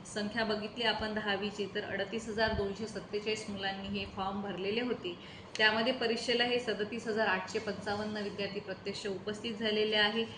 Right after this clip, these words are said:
आणि यामध्ये उत्तीर्णतेचा जर विचार केला तर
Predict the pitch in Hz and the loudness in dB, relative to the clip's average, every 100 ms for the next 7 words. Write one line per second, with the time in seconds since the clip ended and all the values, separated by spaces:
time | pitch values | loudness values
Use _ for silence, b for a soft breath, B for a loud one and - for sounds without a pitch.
0 | B B - 196 208 220 214 220 247 226 | B B 0 2 4 4 6 6 4 4
1 | 220 185 175 - - 202 190 247 254 247 | 4 2 0 -8 -8 -6 2 4 6 4
2 | 226 226 220 220 202 - 202 202 196 196 | 4 2 2 2 0 0 0 0 0 0
3 | 165 165 - 202 | -2 -4 -2 0